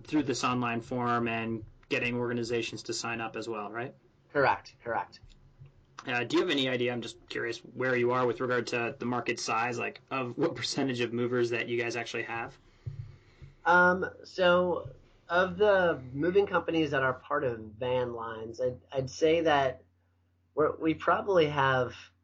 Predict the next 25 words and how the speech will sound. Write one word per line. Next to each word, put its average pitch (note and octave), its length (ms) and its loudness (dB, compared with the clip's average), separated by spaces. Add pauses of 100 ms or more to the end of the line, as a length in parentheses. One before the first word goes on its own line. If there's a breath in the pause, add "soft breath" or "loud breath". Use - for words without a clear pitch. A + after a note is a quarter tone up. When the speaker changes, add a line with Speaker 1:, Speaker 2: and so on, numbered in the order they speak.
(220)
Speaker 2:
maybe D3+ 260 0
a A2+ 80 0
quarter C3+ 680 2 (500)
of C3 160 0
the B2+ 60 -4
moving B2+ 320 0
companies, B2+ 680 -2 (200)
um, A2+ 520 -2
or C3 120 -4
close C3 420 0
to A#2+ 180 0
it, B2 200 0 (300)
uh, A#2 180 -4
currently B2 400 2
that A#2+ 80 0
are A#2+ 100 2
involved A2 300 2
with A#2+ 120 2
us, B2+ 180 0
over B2+ 160 0
six C#3 260 -2
hundred C3 340 2
and A#2+ 100 -12
thirty A#2+ 280 4
movers. B2 500 2